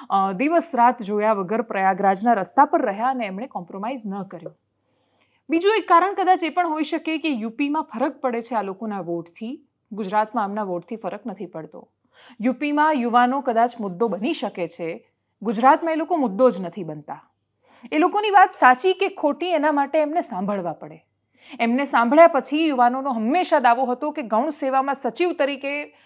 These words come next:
પોતાની ફરજ નિભાવી રહેલા ગૌણ સેવાના સચિવ હસમુખભાઈ પટેલ પણ માને છે કે નોર્મલાઇઝેશનમાં વિદ્યાર્થીઓની સાથે અન્યાય થાય છે, ખોટું થાય છે અને તોય એમને ન સાંભળવામાં આવ્યા.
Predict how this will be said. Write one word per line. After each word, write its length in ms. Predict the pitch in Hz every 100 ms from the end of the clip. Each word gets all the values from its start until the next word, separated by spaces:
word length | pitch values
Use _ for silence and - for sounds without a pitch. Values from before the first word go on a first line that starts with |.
| _
પોતાની 340 | 262 254 269 285
ફરજ 420 | - 269 349 254
નિભાવી 400 | 262 240 247 262
રહેલા 500 | 226 214 254 214 254 - - 240
ગૌણ 260 | 214 269 311
સેવાના 420 | - 262 254 254
સચિવ 400 | 247 240 277 294
હસમુખભાઈ 580 | 226 220 262 220 240 277
પટેલ 420 | 226 - 254 262
પણ 320 | - 370 415
માને 320 | 302 254 247
છે 420 | 226 202 190 - _ 247 -
કે 80 |
નોર્મલાઇઝેશનમાં 1040 | 262 233 226 277 285 247 247 - 254 269 254
વિદ્યાર્થીઓની 720 | 214 202 202 202 277 269 254
સાથે 280 | 247 220 208
અન્યાય 380 | 175 185 226
થાય 200 | 269 247
છે, 160 | 233 254
ખોટું 380 | 247 247 247 359
થાય 240 | 226 196
છે 340 | 190 190 196 - -
અને 140 | 208 240
તોય 300 | 247 208 269
એમને 340 | 262 202 190
ન 180 | 185 180
સાંભળવામાં 640 | 180 170 160 160 160 175
આવ્યા. 240 | 175 -